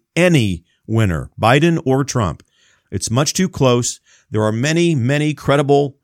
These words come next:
and multiple accusations and allegations of voter fraud.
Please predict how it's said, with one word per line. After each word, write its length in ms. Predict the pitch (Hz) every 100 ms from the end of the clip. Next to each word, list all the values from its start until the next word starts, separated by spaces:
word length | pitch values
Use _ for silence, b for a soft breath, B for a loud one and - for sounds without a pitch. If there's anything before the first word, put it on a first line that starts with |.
| _ _ _
and 160 | 95 90
multiple 880 | 110 147 151 - 143 143 139 135 _ _ _ _
accusations 800 | 110 120 160 143 127 120 131 127
and 100 | 104
allegations 840 | 95 104 131 117 113 107 107 107 98
of 80 | 78
voter 300 | 87 113 139
fraud. 480 | - 98 92 95